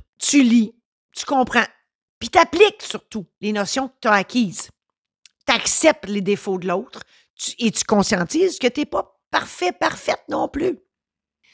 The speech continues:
Tu travailles l'acceptation et le lâcher-prise sur toi et sur les autres. Et l'univers t'amène la bonne personne, puis tu vis une relation amoureuse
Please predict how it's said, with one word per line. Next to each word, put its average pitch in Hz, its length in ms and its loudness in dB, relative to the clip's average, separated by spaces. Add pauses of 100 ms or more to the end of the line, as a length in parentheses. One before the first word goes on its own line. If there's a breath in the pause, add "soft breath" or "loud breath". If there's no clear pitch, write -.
(180)
Tu - 120 -2
travailles 349 480 4
l'acceptation 240 880 -4
et 233 140 -4
le 202 160 0
lâcher-prise 202 1000 -2 (760)
sur - 340 -4
toi 226 380 4
et 180 100 -8
sur 170 260 -6
les 160 240 -10
autres. 165 340 -6 (520)
Et 214 140 4
l'univers 285 600 4
t'amène 220 540 -2
la 175 160 -2
bonne 285 380 2
personne, 220 680 -4
puis 220 120 -14
tu - 180 -8
vis 233 100 -2
une 214 80 -2
relation 196 380 -6
amoureuse 190 420 -2